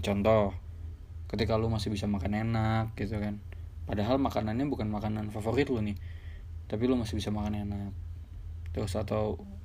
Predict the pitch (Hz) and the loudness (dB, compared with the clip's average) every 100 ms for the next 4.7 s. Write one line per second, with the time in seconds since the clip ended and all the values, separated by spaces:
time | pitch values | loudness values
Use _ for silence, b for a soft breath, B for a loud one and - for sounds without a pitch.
0 | - 117 117 120 110 110 110 107 - 127 | -4 0 4 4 4 4 4 4 4 4
1 | 120 113 110 110 107 107 104 107 113 113 | 4 2 2 2 2 2 2 4 4 4
2 | 107 107 104 104 104 - 110 113 110 - | 2 2 0 0 -2 0 0 0 -2 -6
3 | - - - - - - - - - - | -6 -6 -8 -10 -12 -8 -8 -6 -8 -10
4 | - - - 104 92 113 107 | -8 -8 -2 0 4 4 4